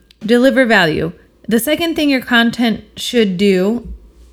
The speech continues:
is be consistent. You have to be consistent. You have to show up even if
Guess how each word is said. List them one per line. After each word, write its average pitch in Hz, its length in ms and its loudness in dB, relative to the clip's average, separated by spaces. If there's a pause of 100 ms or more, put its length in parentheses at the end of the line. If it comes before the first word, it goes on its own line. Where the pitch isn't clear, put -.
(180)
is 233 220 -2
be 240 400 2
consistent. 233 1120 -6
You 254 400 2
have 269 580 0
to 254 120 -6
be 233 420 -2
consistent. 214 720 -6 (300)
You 226 160 2
have 233 300 0
to 254 100 -4
show 226 460 -2
up 208 320 0 (580)
even 240 520 2
if 208 400 0